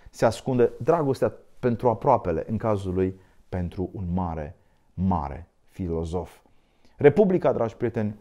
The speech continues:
nu este, în primul rând, un experiment filozofic real. Republica, dragi prieteni, nu este, așa cum au spus unii,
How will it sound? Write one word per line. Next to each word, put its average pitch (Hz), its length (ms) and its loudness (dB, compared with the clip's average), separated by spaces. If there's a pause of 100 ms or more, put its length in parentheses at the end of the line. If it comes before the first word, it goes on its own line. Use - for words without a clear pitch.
nu 135 160 2
este, 110 400 0
în 104 120 -6
primul 98 280 0
rând, 98 220 0
un 127 100 -6
experiment 95 580 -2
filozofic 101 640 -2 (1080)
real. 92 440 2 (280)
Republica, 127 540 4
dragi 95 220 0
prieteni, 113 280 -2
nu 135 60 0
este, 113 400 -2
așa 98 160 -8
cum 90 160 -6
au 87 60 -6
spus - 260 -12
unii, 101 300 -4